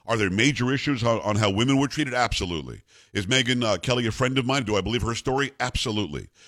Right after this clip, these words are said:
Do, do, am I sad that, that it happened? Yes. Was Roger Ailes a news, um, aficionado who did wonders with that channel? Yes.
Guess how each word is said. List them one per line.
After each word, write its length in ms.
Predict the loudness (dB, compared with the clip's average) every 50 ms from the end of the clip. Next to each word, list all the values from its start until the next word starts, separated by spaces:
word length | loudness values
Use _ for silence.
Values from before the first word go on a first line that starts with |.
| -20 _ _ -2
Do, 160 | 0 0 0
do, 140 | 0 0 -2 0
am 100 | 0 0
I 100 | -2 -2
sad 460 | -2 -2 0 0 2 2 0 0 0
that, 220 | 0 0 0 0 0
that 120 | -2 -2
it 80 | 0 0
happened? 360 | 0 0 2 0 0 -2 -2
Yes. 400 | 0 2 2 2 2 -2 -6 -12 -16 -20 -16 _
Was 140 | -4 -2 0 4
Roger 340 | 4 4 4 2 0 -2 -2 0
Ailes 260 | 0 0 0 0 -2 -2
a 160 | -2 -2 -2
news, 640 | -2 0 0 0 2 2 2 2 0 0 -4 -8 -10 -14 _ _ _ _ _ _ _ _ _ _ _
um, 440 | -4 0 0 2 2 2 0 -2 -4 -6
aficionado 760 | -4 -2 0 0 0 0 0 2 4 4 4 4 4 4 4
who 120 | 4 2
did 300 | 2 2 2 2 0 0 -4
wonders 580 | -6 -2 2 2 2 2 2 0 -2 -2 -2 -2
with 100 | -2 0
that 180 | -2 -2 -2
channel? 320 | 0 0 0 0 0 0 -2
Yes. 560 | -2 0 0 2 2 2 2 0 -2 -4